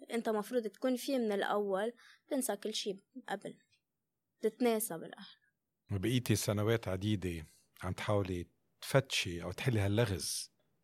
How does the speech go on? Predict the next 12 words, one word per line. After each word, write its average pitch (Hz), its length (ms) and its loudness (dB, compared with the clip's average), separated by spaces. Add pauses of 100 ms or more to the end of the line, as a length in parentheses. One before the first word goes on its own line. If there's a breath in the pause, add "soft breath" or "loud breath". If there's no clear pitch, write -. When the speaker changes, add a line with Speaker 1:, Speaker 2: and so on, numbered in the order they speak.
(140)
Speaker 2:
تعرفي 107 340 2
مين 98 160 0
أمك 101 300 -2
ومين 92 180 -2
بيك. 95 440 -4 (520)
هل 170 380 2 (320)
آمنتي 135 520 6
إنه 127 120 8
رح - 80 4
توصلي 104 600 4 (640)
إلى 110 120 6
نتيجة؟ 104 520 2